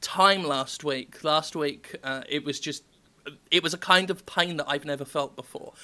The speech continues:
Uh, and this is someone who dealt with chronic pain last year and still does off and on with my, with my back injury. Uh, but this was a kind of pain that was un-, absolutely unprecedented in my life, and I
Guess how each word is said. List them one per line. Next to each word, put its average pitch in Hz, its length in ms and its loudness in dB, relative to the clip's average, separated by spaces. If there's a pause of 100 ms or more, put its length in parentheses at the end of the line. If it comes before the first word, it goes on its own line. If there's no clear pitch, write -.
(300)
Uh, 123 440 6
and 147 140 4
this 190 160 6
is 170 80 -2
someone 156 260 0
who 156 80 -6
dealt 147 220 2
with 135 120 -6
chronic 165 360 -4
pain 143 240 -2
last 147 420 -2
year 135 260 -4
and 127 120 -8
still 147 240 -2
does 139 320 2
off 135 180 -4
and 135 100 -2
on 135 240 0
with 131 200 -8
my, 131 100 -12
with 135 140 -4
my 135 100 -2
back 139 300 0
injury. - 440 -12 (400)
Uh, 143 140 6
but 139 220 0
this 196 260 8
was 156 100 -2
a 151 60 -4
kind 151 200 6
of 131 120 0
pain 143 300 -2
that 135 120 -4
was - 460 -4 (680)
un-, 175 460 8 (960)
absolutely 180 540 8
unprecedented 143 720 -2
in 135 100 -2
my 131 120 -2
life, 135 440 -2
and 131 400 -4
I 151 240 2